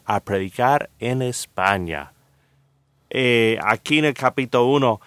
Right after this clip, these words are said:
él habla del poder del evangelio. A, a mí me encantan la, los versículos dieciséis y diecisiete de Ro-, de Romanos uno, ¿no?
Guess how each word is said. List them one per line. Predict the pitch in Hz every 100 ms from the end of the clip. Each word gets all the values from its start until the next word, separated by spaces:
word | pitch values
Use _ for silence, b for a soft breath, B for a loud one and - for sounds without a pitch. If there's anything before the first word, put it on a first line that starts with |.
| b b
él | 127 135 135
habla | 135 143 135
del | 120 113
poder | - - 117 113 104 143 160 - - _ _
del | 123
evangelio. | 120 110 107 95 - 139 127 98 82
A, | 80 92
a | 107
mí | 123 160 180
me | 151 135
encantan | 120 - - 151 160 143 123 127 127
la, | 120 107
los | 104 110 107
versículos | - 113 104 147 135 143 107
dieciséis | 110 104 104 98 - 147 151 156 - -
y | - 117
diecisiete | 95 110 104 98 - 98 - 139 143 147 139
de | 113
Ro-, | 104 107 -
de | 107 107 101
Romanos | 104 104 127 143 131 -
uno, | 165 165 117 85 80
¿no? | 101 117